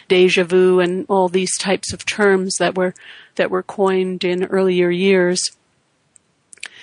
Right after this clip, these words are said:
that in more modern times, I guess we have an umbrella word that we use, which is really intuition, and, and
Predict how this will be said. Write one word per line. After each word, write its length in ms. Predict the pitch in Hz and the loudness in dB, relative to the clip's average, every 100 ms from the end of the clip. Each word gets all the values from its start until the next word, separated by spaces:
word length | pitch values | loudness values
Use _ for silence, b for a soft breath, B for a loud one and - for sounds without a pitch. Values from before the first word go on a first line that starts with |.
| B B B B _ - | B B B B _ -2
that 340 | 277 269 - - | -2 -2 -8 -4
in 160 | 269 | -2
more 220 | 269 311 | 2 2
modern 380 | 320 196 190 196 | 4 4 2 0
times, 420 | - 214 196 185 | -2 -2 0 0
I 80 | 190 | -4
guess 300 | 180 214 - | -4 -6 -6
we 80 | 214 | -8
have 220 | 185 190 | -4 -4
an 100 | 185 | -2
umbrella 640 | 180 175 156 170 180 185 175 | -2 -6 -6 -2 0 2 0
word 380 | 165 180 190 165 | 0 0 0 0
that 200 | 160 - | -6 -6
we 120 | 175 | -4
use, 400 | 170 170 165 175 | 0 0 0 -4
which 200 | 175 - | -4 -4
is 140 | 170 | -4
really 300 | 170 175 165 | -2 0 0
intuition, 800 | 170 170 170 170 175 - 165 160 165 | -2 -2 -4 -2 0 -2 -2 -2 -2
and, 300 | 165 165 - | 0 -2 -2
and 480 | 196 190 180 175 | -2 0 -2 -6